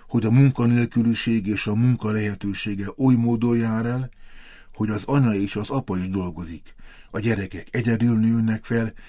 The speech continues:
és nem tanulnak meg növekedni a szülőkkel való párbeszéden keresztül.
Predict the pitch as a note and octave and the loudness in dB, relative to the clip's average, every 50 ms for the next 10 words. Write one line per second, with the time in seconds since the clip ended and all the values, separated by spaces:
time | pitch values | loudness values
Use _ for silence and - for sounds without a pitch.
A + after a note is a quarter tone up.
0 | - - A#2 - - D3 D#3+ D#3+ C#3 - A#2+ A2+ A2+ A2+ A2 G#2 G#2 G#2+ - - | -12 -10 -8 -4 0 0 0 2 2 2 2 2 4 4 2 2 0 -2 -2 0
1 | A#2 A2+ G#2 F#2+ A#2 C3+ C3 G#2+ F#2+ F2+ - G#2+ G2+ F#2+ F#2+ G2 F#2+ F2+ - - | 0 0 0 2 2 2 2 2 0 -4 -4 -6 -6 -4 -4 -4 -4 -2 0 2
2 | C#3 A#2+ G#2 F#2+ F2+ - - G#2 F#2+ F#2 G#2 G#2 G#2 G2+ G2 - - A2 F#2 E2+ | 2 2 2 0 -4 -6 -8 -8 -6 -4 -4 -4 -4 -4 -6 -4 -4 -4 -4 -6
3 | E2+ E2 D#2+ - - F2+ F2+ F2+ F#2 F#2 F#2 - - F#2 D#2 D2+ D#2 D#2 - - | -8 -10 -12 -10 -8 -8 -8 -6 -6 -8 -8 -8 -8 -8 -10 -10 -12 -16 -18 -16
4 | - D#2+ D2 D2+ D2 D2 | -16 -14 -14 -14 -14 -14